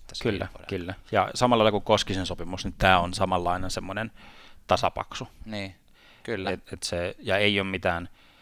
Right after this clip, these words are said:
Speaker 2: koska usein semmoset starapelaajat saa ihan himmeet määrät niitä signing-bonuksia,
Speaker 1: Niin.
Speaker 2: niin kuin kun käytiin läpi tossa Matthewsin kohdalla, niin ei oo, ei oo ainakaan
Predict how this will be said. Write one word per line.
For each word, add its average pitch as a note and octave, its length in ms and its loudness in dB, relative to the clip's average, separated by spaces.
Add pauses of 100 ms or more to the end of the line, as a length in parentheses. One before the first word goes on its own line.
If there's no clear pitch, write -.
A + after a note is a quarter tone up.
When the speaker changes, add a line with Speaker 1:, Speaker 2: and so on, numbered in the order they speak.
(420)
Speaker 2:
koska F#2+ 280 -4
usein G#2 320 2
semmoset F#2+ 240 -8 (280)
starapelaajat F2+ 760 2
saa F2 180 -2
ihan F2+ 140 -4
himmeet F#2 480 -4
määrät E2 300 -6
niitä F2+ 200 -12
signing-bonuksia, F#2 1120 -2
Speaker 1:
Niin. - 120 -8
Speaker 2:
niin F2+ 160 -10
kuin - 200 -12 (440)
kun - 300 -20
käytiin F2 360 -2
läpi E2+ 200 -4
tossa - 280 -8
Matthewsin F#2 480 -2
kohdalla, F2+ 280 -6
niin G2 140 -10 (760)
ei G#2 220 0
oo, G2+ 180 -4
ei G2+ 180 -2
oo G2 40 0
ainakaan F#2+ 300 -2